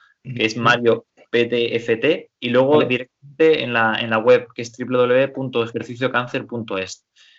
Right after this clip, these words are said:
Speaker 1: Y luego ya todo lo que comparto, pues, a, es a través de redes sociales, sobre todo Instagram en las historias, porque creo que puede ayudar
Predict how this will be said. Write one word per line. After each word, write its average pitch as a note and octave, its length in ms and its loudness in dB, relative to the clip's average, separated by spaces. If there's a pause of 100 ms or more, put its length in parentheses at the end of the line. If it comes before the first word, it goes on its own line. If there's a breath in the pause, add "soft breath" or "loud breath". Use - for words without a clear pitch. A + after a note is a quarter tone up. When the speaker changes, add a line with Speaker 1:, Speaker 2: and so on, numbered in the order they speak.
(160 soft breath)
Speaker 1:
Y A#2 120 0
luego A#2+ 200 8
ya B2+ 200 6
todo B2 260 0
lo A#2 80 2
que A#2+ 100 -2
comparto, B2 480 0
pues, G#2+ 280 -10
a, - 260 -8
es A2 240 -4
a G#2+ 120 0
través G#2 260 0
de G#2 100 0
redes G#2 220 -2
sociales, G2+ 340 -6
sobre G#2 200 -6
todo D3 200 4
Instagram C3+ 640 0
en A#2 160 -6
las A#2+ 160 -2
historias, B2+ 360 -4
porque G#2+ 420 -4
creo A2+ 200 0
que A#2 100 0
puede A#2 200 2
ayudar A2 240 2